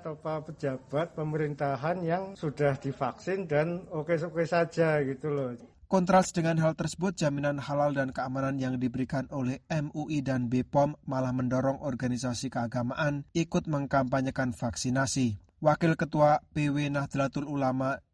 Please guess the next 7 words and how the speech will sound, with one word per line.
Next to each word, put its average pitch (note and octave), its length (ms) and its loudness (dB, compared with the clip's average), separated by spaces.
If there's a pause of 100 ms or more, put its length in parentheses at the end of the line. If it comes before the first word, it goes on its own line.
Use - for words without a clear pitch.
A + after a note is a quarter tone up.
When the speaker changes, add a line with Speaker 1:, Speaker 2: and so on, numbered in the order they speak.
(100)
Speaker 2:
Daerah C3+ 240 -2
Istimewa C3+ 240 -2
Yogyakarta, C3+ 880 2
Fahmi C3 480 -2
Akbar B2+ 480 -2
Idris, B2 400 -4
mengatakan, D3 720 0